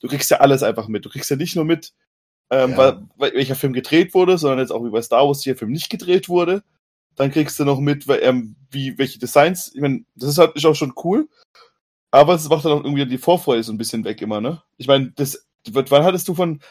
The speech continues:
Speaker 1: weil Birds of Prey hat, hat, hatten wir den ersten Entwurf, wo Bert, Gerd grad meint, das, den hatten wir von einem Jahr oder so, von einem halben Jahr haben wir uns darüber unterhalten, oder, oder wann du den gelesen hattest, Bernd?
Speaker 2: Das ist ein Jahr her von Birds of Prey, wo dieser Kameratest, äh, veröffentlicht worden
Speaker 1: Ja,
Speaker 2: ist.
Speaker 1: mit,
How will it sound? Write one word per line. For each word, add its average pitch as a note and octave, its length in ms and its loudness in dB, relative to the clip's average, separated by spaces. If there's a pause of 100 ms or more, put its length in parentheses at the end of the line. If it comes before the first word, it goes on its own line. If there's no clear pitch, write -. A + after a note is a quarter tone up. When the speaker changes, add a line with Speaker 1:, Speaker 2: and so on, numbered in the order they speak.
Speaker 1:
weil G2 260 2
Birds D3 240 4
of - 140 -6
Prey D#3 240 4
hat, E3 180 2
hat, D3 220 -2
hatten C#3+ 200 -4
wir D3+ 80 -2
den C3+ 80 -6
ersten D3 320 -2
Entwurf, C#3 280 -4
wo C3 60 -10
Bert, C3 260 -4 (180)
Gerd C3+ 180 0
grad B2+ 160 -4
meint, A#2+ 180 -4
das, - 200 -14 (680)
den C3+ 80 0
hatten - 140 2
wir C3 100 2
von B2+ 140 -4
einem A#2+ 100 -4
Jahr D3 320 8
oder A2 120 0
so, G#2+ 80 -8 (120)
von A2+ 120 -8
einem A2 80 -6
halben C#3 220 4
Jahr A2+ 100 2
haben G#2 60 -4
wir G#2 60 -4
uns G#2 80 -8
darüber A2 260 -6
unterhalten, G#2 600 -6
oder, G2+ 260 -8 (420)
oder A#2 100 -6
wann A#2+ 80 0
du A#2 80 -6
den A2+ 120 -6
gelesen A2 320 -6
hattest, G#2 220 -12
Bernd? G2 320 -6 (1400)
Speaker 2:
Das - 160 -18
ist - 380 -16
ein G#2 180 -4
Jahr G2+ 200 0
her D#3 220 0
von F#2+ 220 -10
Birds G2 200 -6
of G2 160 -14
Prey, G2+ 260 -8
wo A#2+ 80 -4
dieser A#2+ 200 -6
Kameratest, G#2 760 -2
äh, F#2 500 -8
veröffentlicht G2 560 -12
worden F#2+ 200 -6
Speaker 1:
Ja, A2 120 4
Speaker 2:
ist. C3 80 0
Speaker 1:
mit, B2 120 -6